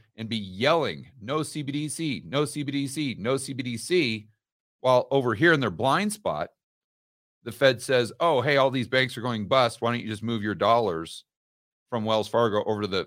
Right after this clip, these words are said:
Federal Reserve. And they're like, "Oh, yeah, yeah, yeah, no problem. Okay, yeah, yes, go ahead and do that. Sure, the Fed can't go bust. Yeah, I'll go ahead and set up an account with the Fed." But no C B D C, no C B D C. You can go ahead and, sure, move my dollars to the Fed's balance sheet.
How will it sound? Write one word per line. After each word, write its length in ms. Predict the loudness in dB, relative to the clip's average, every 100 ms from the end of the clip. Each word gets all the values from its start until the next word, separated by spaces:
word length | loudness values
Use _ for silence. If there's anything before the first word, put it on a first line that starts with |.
| -4
Federal 160 | -4 -2
Reserve. 440 | -2 0 0 -2
And 100 | -4
they're 60 | -4
like, 140 | 0
"Oh, 120 | 0
yeah, 180 | 2 2
yeah, 240 | 2 -2 -6 _ -6
yeah, 100 | -2
no 140 | -2
problem. 360 | 2 4 4 0
Okay, 180 | -2 2
yeah, 180 | 2 2
yes, 260 | -2 -8 -4
go 140 | 2
ahead 100 | 2
and 60 | 2
do 100 | 0
that. 180 | -2 -2
Sure, 180 | -4 -4
the 80 |
Fed 220 | 0 -2 0
can't 220 | -4 -2
go 100 | 0
bust. 360 | 2 2 0
Yeah, 160 | -2 -2 -4 _ -4
I'll 100 | 2
go 120 | 4
ahead 160 | 4
and 100 | 0
set 180 | -2 -2
up 80 | -2
an 60 | -6
account 280 | -6 -6
with 80 | -8
the 60 | -8
Fed." 220 | -4 -4 -8 _
But 160 | -6 -4
no 220 | 0 2
C 220 | 0 -4
B 120 | -6 -4
D 140 | -6
C, 320 | -6 -6 -8 _ _
no 180 | -2 0
C 200 | 0 -4
B 100 | -6
D 140 | -6
C. 360 | -6 -4 -6 -8 _ _ _ _ _ _ _ _ _
You 100 | -6
can 60 | 4
go 100 | 6
ahead 180 | 6
and, 140 | 0 -8 -16
sure, 400 | -10 -2 -2 -2 _
move 140 | -4 0
my 140 | 2
dollars 380 | 4 4 4 2
to 80 | -4
the 80 |
Fed's 400 | 2 6 6 4
balance 440 | -6 2 2 2 -2
sheet. 220 | -10